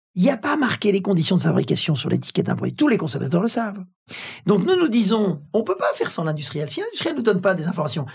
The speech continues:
ben on a un éco-score qui dit, na-, qui raconte n'importe quelle bêtise. Mais les consommateurs ne veulent pas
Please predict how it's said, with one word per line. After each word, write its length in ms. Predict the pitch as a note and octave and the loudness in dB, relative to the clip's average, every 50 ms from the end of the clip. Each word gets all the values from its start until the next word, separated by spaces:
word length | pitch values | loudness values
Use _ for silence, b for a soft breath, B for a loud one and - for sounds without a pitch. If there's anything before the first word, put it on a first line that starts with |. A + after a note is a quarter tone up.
| B B | B B
ben 80 | B E3+ | B -2
on 80 | F#3 G3+ | 0 0
a 60 | A3 | 0
un 100 | A3+ G#3+ | 2 0
éco-score 460 | G3 F#3 F#3 E3+ - - - D4 - | 0 0 0 -2 -2 -2 -6 -8 -8
qui 100 | - - | -8 -8
dit, 160 | - F3+ F#3 | -6 -4 -2
na-, 220 | E3+ F3 F3+ F3+ - | -2 0 -2 -2 -4
qui 140 | - - F3 | -6 -8 -6
raconte 320 | D3 E3 D#3+ - A3+ F#3 E3 | -4 -4 -6 -6 -6 -6 -6
n'importe 340 | D#3 C#3 - C3 - - | -6 -8 -8 -10 -12 -12
quelle 140 | D#3 - D3+ | -10 -8 -8
bêtise. 300 | C#3+ - B2 - - - - B B B B B B B B B | -8 -8 -10 -12 -14 -16 -18 B B B B B B B B B
Mais 360 | D#3+ G#3+ B3+ D4 - - - _ _ _ _ _ _ | 0 0 0 0 -2 -6 -14 _ _ _ _ _ _
les 120 | - D#3 D#3 | -4 -4 -2
consommateurs 400 | D#3 D#3 - - E3+ - D4+ C4 | -2 -2 -2 0 0 2 2 2
ne 100 | A3+ F#3 | 2 2
veulent 220 | D#3+ E3 E3 D3+ | 2 2 0 0
pas 180 | - D4+ F#4 | 0 0 0